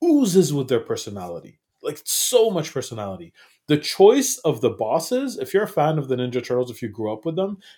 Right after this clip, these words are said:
the choice of the bosses are amazing. They just pull from all the lore, all the most colorful characters. They all have, like, really cool voice acting. The music in the game is really, really cool. It's, like, so-, sometimes reminiscent of the movies, sometimes reminiscent of the,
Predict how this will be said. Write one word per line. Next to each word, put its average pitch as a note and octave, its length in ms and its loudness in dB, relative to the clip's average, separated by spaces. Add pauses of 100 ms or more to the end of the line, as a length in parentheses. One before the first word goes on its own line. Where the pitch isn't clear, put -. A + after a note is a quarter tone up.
the C#3 80 -2
choice G#3 340 4
of F3+ 100 0
the C3 80 4
bosses C#3 640 -4
are C#3+ 200 2
amazing. C#3+ 800 2
They A#2+ 120 2
just D#3+ 320 -6
pull G3 240 8
from D3 380 0
all C#3 300 4
the B2+ 80 0 (160)
lore, G#2+ 360 -2 (300)
all D#3+ 180 8
the E3 80 4
most C#3+ 280 -2
colorful D#3+ 480 0
characters. A2 680 -4
They B2 180 -2
all E3+ 220 2
have, C3 400 -4
like, A2+ 200 0 (460)
really E3 480 2
cool C#3 180 0
voice A2 320 -2
acting. A2+ 400 -6
The D3 80 0
music F#3 520 0
in C3+ 120 0
the B2 100 -2
game A2+ 300 -4
is A2 160 -6
really, G3 600 0
really C3 400 0
cool. A2 500 -2 (380)
It's, C#3+ 300 0
like, C3 200 4
so-, - 280 0
sometimes D#3+ 480 0
reminiscent C#3 520 -2
of B2 120 -10
the A#2+ 80 -2
movies, A#2+ 420 -4
sometimes C#3+ 360 -2
reminiscent B2 580 -4
of G#2+ 140 -8
the, A2+ 220 -4